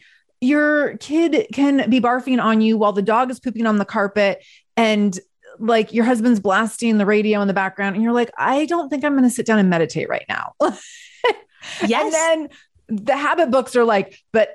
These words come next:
Speaker 1: every single day for one hundred days straight, and that's how you instill it, and that's how you get the benefit, and blah, blah, blah, even if it's only for three minutes."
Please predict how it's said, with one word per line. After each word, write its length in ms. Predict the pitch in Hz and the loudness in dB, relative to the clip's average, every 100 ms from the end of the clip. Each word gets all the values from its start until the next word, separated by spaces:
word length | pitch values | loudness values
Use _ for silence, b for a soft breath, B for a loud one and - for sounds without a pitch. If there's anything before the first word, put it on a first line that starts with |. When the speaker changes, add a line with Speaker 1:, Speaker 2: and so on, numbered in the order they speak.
| - | -6
Speaker 1:
every 220 | 254 277 | -4 -2
single 260 | 254 277 254 | -2 0 2
day 200 | 254 254 | 4 2
for 140 | 240 | 2
one 140 | 233 240 | 0 0
hundred 260 | 254 262 | -2 0
days 240 | 247 247 - | 0 -2 -2
straight, 240 | 247 233 | 0 2
and 120 | 214 | 2
that's 180 | 226 - | -2 -2
how 80 | 262 | -2
you 160 | 247 240 | 0 0
instill 380 | 226 - 240 233 | -2 0 0 2
it, 60 | |
and 80 | 196 | 0
that's 140 | 214 202 | -2 -2
how 60 | 247 | -2
you 80 | |
get 120 | 233 202 | 0 -2
the 60 | |
benefit, 260 | 220 220 226 | -2 0 -2
and 100 | 208 | 0
blah, 100 | 214 | 0
blah, 100 | 220 | 0
blah, 140 | 208 262 | -2 -2
even 220 | 294 311 | -4 -2
if 60 | |
it's 120 | 262 226 | -2 -2
only 180 | 233 | -2
for 120 | 226 247 | 0 -2
three 220 | 277 269 | -2 0
minutes." 440 | 349 262 - - | 0 -2 -6 -14